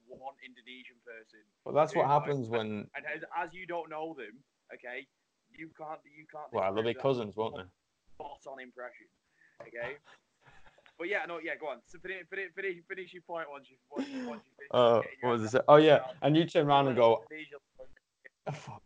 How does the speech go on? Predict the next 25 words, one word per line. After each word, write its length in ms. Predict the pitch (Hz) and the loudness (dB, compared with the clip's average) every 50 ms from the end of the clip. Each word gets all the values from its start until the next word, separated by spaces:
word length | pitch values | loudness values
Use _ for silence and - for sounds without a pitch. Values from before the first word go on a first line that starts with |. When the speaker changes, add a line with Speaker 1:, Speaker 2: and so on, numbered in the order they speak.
| - 104 | -16 -16
Speaker 2:
me." 220 | 95 90 92 95 - _ _ _ - _ _ _ - - | -14 -14 -14 -16 -18 _ _ _ -20 _ _ _ -6 0
Uh, 300 | 165 151 147 143 139 - - | 4 6 6 6 4 4 0
you 180 | - 151 156 147 | 0 0 0 4
fucking 280 | 151 165 147 147 147 | 4 6 6 6 6
turn 180 | 139 160 147 139 | 8 8 8 10
around 140 | 139 139 131 | 10 8 8
and 80 | 120 | 8
go, 60 | 117 | 8
"I 120 | 113 - 107 | 8 8 8
want 200 | 107 110 110 95 | 6 6 4 2
you 100 | 107 104 | 4 6
to, 320 | 104 101 101 101 101 98 98 - _ _ _ _ - - _ - | 6 6 6 4 2 0 -4 -8 _ _ _ _ -20 -12 _ 0
um, 400 | 101 95 92 92 95 95 92 - - _ - - - - - _ _ _ _ - | 4 4 6 4 4 2 -2 -6 -10 _ -16 -14 -14 -14 -14 _ _ _ _ -12
squat, 340 | - - - 135 131 131 - | 0 8 12 12 12 12 12
bench, 260 | 139 123 113 104 - | 10 10 10 8 6
deadlift, 440 | - 113 101 98 101 101 104 - - _ _ _ _ _ _ _ - | 4 6 6 6 6 4 2 0 -4 _ _ _ _ _ _ _ 8
overhead 400 | 101 117 107 110 104 107 98 90 | 8 10 10 10 8 6 6 4
press, 400 | - 104 98 98 98 - - - _ _ _ _ _ _ _ _ | 6 6 6 6 6 2 -4 -14 _ _ _ _ _ _ _ _
do 100 | - 117 | 4 4
some 180 | 117 - 120 98 | 6 6 2 4
pull-ups, 500 | - 117 110 104 107 - - - - - _ _ _ _ _ _ | 8 10 10 10 8 6 2 -4 -14 -14 _ _ _ _ _ _
be 100 | - 113 | 8 12
able 140 | 110 110 113 | 12 12 12
to 80 | 113 107 | 12 10
do 260 | 92 110 110 104 | 8 8 6 6